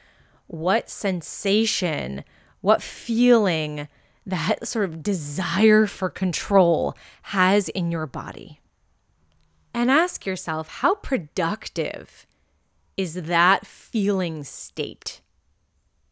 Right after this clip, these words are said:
Right? Does it have a hustly feeling? Does it have a, like, a fidgety, sort of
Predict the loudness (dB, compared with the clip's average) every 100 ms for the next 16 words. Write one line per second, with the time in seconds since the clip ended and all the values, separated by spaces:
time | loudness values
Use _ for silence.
0 | _ _ _ _ _ _ _ _ _ _
1 | _ _ _ -14 -10 -8 -6 -6 -6 -8
2 | -8 -12 -6 -4 -4 -2 0 0 -2 -2
3 | 0 0 0 -2 -4 -6 -12 _ _ _
4 | _ _ _ _ _ _ -14 -12 -10 -10
5 | -8 -8 -6 -4 -4 -4 -8 _ _ -16
6 | -12 -12 -12 -2 0 0 0 0 -2 -2
7 | -2 0 2 2 0